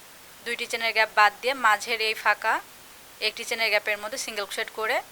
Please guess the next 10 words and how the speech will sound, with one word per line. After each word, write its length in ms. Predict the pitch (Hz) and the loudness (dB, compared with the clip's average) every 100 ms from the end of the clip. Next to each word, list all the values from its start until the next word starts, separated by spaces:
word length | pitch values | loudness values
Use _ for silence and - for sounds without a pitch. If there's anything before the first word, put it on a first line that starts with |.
| - - - - - | -20 -20 -20 -20 -2
আবারও 260 | 208 214 214 208 | 0 4 4 4
আমি 120 | 240 - | 0 -2
এই 80 | 214 226 | -2 0
চারটি 200 | 214 220 | -2 -4
চেইনকে 220 | 220 208 254 | -8 -6 -2
জয়েন 140 | 226 202 | -2 -2
করে 120 | 190 185 | -6 -4
দিলাম। 180 | 175 - - - - - - - - - 233 | -8 -10 -20 -20 -20 -20 -20 -20 -20 -6 2
অর্থাৎ 260 | 226 269 311 - | 2 2 -4 -4
ঠিক 140 | 262 | -8